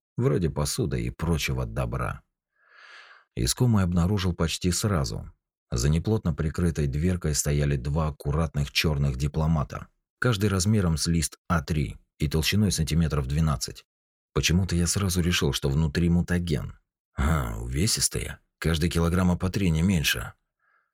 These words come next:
Обхватив оба за ручки одной рукой, самому себе коротко бросил: «Все, уходим». Снаружи было тихо, но тревожно.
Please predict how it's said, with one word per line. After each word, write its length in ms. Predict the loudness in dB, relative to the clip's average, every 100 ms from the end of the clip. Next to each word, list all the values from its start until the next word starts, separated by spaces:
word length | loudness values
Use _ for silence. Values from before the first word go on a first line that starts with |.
| _
Обхватив 640 | -6 -4 0 0 2 0 0
оба 200 | 0 0
за 200 | 2 0
ручки 280 | 0 0 0
одной 300 | 2 2 2
рукой, 300 | 0 0 -2
самому 380 | 2 2 2 2
себе 220 | 0 -2
коротко 400 | 0 -2 -2 -2
бросил: 500 | 0 0 -2 -8 -12 _ _ _
«Все, 340 | 0 0 -2 -10 -4
уходим». 480 | -2 0 0 -2 -8 _ _ _ _ _ _ _ _ _ _ _ _
Снаружи 440 | -2 0 2 2 0
было 300 | 0 0 0
тихо, 340 | -2 -2 0
но 180 | 2 0
тревожно. 680 | -2 -4 -4 -6 -6 -10